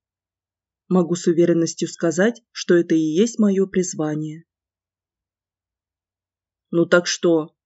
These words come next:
я могу рассчитывать на вашу помощь?"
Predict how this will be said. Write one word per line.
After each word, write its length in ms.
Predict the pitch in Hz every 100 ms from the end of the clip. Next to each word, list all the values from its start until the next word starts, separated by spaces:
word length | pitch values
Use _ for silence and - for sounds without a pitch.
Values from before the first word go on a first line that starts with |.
| _ -
я 160 | 165
могу 280 | 170 165 185
рассчитывать 580 | 226 214 - 175 165 160
на 100 | 160
вашу 320 | 160 156 165
помощь?" 560 | - 160 151 151 -